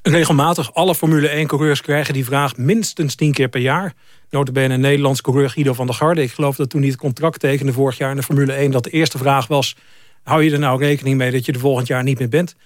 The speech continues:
En het is heel lang geleden. Formule één en dood, dat is, hè, dat gaat terug naar negentien vierennegentig, Ayrton Senna. Maar het hoort erbij, er wordt altijd naar gevraagd. En Schumacher heeft daar regelmatig ook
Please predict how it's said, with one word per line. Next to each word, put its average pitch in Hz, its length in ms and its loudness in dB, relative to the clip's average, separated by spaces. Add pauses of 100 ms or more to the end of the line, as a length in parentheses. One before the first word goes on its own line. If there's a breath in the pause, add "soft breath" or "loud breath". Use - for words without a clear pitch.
(380 soft breath)
En 151 140 -4
het 151 100 2
is 143 80 -2
heel 175 240 2
lang 160 200 0
geleden. 170 320 0
Formule 156 360 2
één 165 240 0
en 131 200 -4
dood, 151 360 0
dat 143 160 -6
is, 139 180 -6
hè, 156 120 -2
dat 156 120 -8
gaat 143 180 -2
terug 151 200 -4
naar 139 80 0
negentien 135 340 0
vierennegentig, 151 640 0
Ayrton 143 260 -2
Senna. 156 340 0
Maar 131 240 -2 (120)
het 143 140 -8
hoort 170 300 2
erbij, 143 320 0
er 131 80 -4
wordt 135 160 -4
altijd 156 280 0
naar 131 120 -2
gevraagd. 143 420 -2 (280 loud breath)
En 139 120 0
Schumacher 190 420 2
heeft 160 140 0
daar 160 120 2
regelmatig 160 560 0
ook 139 200 -2